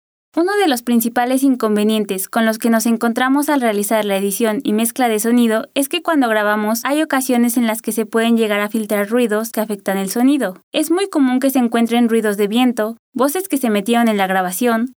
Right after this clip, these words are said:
o sonidos como el de un teléfono. Todos estos se pueden eliminar o atenuar con una serie de herramientas que ofrece Audition.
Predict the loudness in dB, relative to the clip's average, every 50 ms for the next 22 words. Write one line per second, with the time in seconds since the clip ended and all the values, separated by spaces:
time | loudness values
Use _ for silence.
0 | _ _ -4 -2 0 2 4 4 4 4 2 0 0 0 0 2 2 0 0 0
1 | -2 0 0 0 0 0 0 -2 -4 -4 -4 -6 -8 -10 _ _ _ _ _ _
2 | _ _ -2 0 0 0 0 0 -2 -2 0 -2 -2 -2 -2 -2 0 0 2 2
3 | 2 2 2 2 0 0 0 0 0 0 -2 -4 -4 -2 -2 -2 -2 -2 0 0
4 | 2 4 4 2 2 0 -4 -2 0 2 4 4 4 4 2 2 2 2 2 2
5 | 2 2 2 0 0 0 0 0 0 -2 -2 -2 -6 -6 -4 -4 -4 -4 -4 -4
6 | -2 0 2 0 0 0 -2 -4 -6 -8